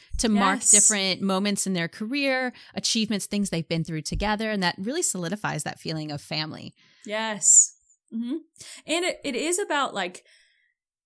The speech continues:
Speaker 2: knowing your place inside of a community, you know, and creating that meaning and that connection. And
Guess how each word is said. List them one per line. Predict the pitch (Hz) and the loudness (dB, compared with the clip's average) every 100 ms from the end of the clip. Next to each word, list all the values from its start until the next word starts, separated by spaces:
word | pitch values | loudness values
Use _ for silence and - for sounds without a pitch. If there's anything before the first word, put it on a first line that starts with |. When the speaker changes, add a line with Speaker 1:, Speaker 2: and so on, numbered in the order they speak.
| _ | _
Speaker 2:
knowing | 220 226 240 262 247 | 0 2 2 0 0
your | 220 220 226 | 0 -2 -2
place | 226 - 202 294 370 - - | -6 -6 -4 -2 2 2 2
inside | 226 226 226 202 208 | 0 6 6 6 0
of | 208 | -2
a | 190 | -6
community, | - 196 180 170 - - - | -10 -12 -12 -16 -16 -18 -12
you | 208 | -6
know, | 208 | -4
and | 214 214 | -4 -6
creating | - 220 208 208 202 | -6 -4 -2 -4 -6
that | 185 190 | -6 -8
meaning | 185 185 190 196 196 | -10 -8 -8 -10 -10
and | 180 | -8
that | 165 | -10
connection. | - 196 165 - 196 190 185 | -10 -12 -10 -10 -8 -10 -12
And | 170 170 | -14 -16